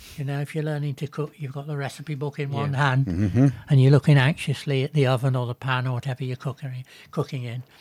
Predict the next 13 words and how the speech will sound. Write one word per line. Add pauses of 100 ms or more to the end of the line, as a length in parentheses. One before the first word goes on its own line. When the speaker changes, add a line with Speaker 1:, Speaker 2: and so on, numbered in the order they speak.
(280)
Speaker 1:
And
that's
how
I
did
them,
you
know. (100)
I
was
scared (420)
that
I'd